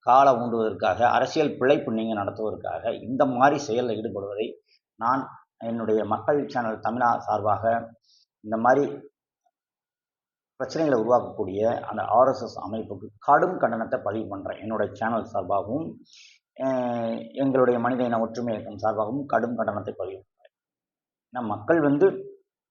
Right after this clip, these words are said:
அஹ், ஒற்றுமையா இருக்கிறதுக்கு மாநில அரசு நடவடிக்கை எடுக்க வேண்டும். ஆனால் மாநில அரசு கண்டும் காணாமல் இருப்பதை பார்த்தால் மாநில அரசு இதை விரும்புகிறதா?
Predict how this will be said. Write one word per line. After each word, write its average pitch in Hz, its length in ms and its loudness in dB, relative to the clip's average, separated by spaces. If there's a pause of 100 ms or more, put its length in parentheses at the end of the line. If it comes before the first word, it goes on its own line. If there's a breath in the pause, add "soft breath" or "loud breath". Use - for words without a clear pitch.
(720)
அஹ், 110 360 -4
ஒற்றுமையா 147 380 0
இருக்கிறதுக்கு 123 400 -2
மாநில 151 340 2
அரசு 120 280 2 (880)
நடவடிக்கை 160 440 4
எடுக்க 104 180 -6
வேண்டும். 101 300 -14 (2000)
ஆனால் 147 180 2
மாநில 180 360 4
அரசு 170 320 4
கண்டும் 165 360 2
காணாமல் 156 340 2
இருப்பதை 139 300 2
பார்த்தால் 143 380 4
மாநில 147 340 4
அரசு 135 240 4
இதை 123 160 0
விரும்புகிறதா? 113 560 2